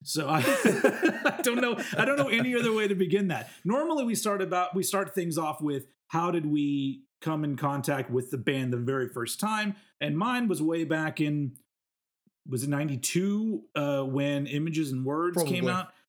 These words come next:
Speaker 1: And, uh,
Speaker 2: Yeah.
Speaker 1: the Pull Me Under music video was on M T V, and I saw it and I was
Speaker 2: Mm-hmm.
Speaker 1: like, "It's pretty good." Um, and it never took me any further into the band.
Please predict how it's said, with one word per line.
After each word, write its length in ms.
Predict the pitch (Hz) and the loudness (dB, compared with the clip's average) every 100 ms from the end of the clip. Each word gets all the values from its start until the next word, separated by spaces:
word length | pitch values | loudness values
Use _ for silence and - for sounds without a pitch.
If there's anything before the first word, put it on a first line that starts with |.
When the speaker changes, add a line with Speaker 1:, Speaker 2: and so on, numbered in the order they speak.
| _ _ - | _ _ -6
Speaker 1:
And, 300 | 147 147 143 | -2 0 0
uh, 100 | 139 | 2
Speaker 2:
Yeah. 220 | 127 - | 0 0
Speaker 1:
the 80 | 131 | -2
Pull 240 | 131 175 | 0 0
Me 180 | 180 175 | 2 0
Under 200 | 165 165 | 0 0
music 320 | 156 151 143 | 0 0 -2
video 260 | 135 147 143 | 0 0 0
was 140 | 135 131 | 0 0
on 140 | 131 | 0
M 120 | 135 | -2
T 200 | 123 131 | -4 -2
V, 320 | 135 165 175 170 _ _ | 0 0 0 -6 _ _
and 120 | 247 | -4
I 40 | 277 | -2
saw 220 | - 214 | 0 0
it 60 | 233 | 0
and 80 | |
I 60 | 196 | 0
was 80 | - | 2
Speaker 2:
Mm-hmm. 80 | 185 | 2
Speaker 1:
like, 140 | 190 - _ _ _ - | 0 -6 _ _ _ -16
"It's 100 | - | -14
pretty 240 | - 285 269 | -6 -4 0
good." 400 | 220 285 269 - - _ - | 2 0 -4 -10 -20 _ -6
Um, 280 | 165 165 160 180 | -2 -2 -2 -2
and 120 | 170 | 0
it 80 | 165 | 2
never 400 | 165 180 190 190 | 0 0 0 0
took 260 | 156 180 170 | 2 0 2
me 160 | 165 | -2
any 140 | 160 147 | 0 -2
further 400 | 151 147 143 143 | -2 0 0 0
into 160 | 135 | -2
the 80 | 127 | -2
band. 340 | 117 104 - | -2 -4 -8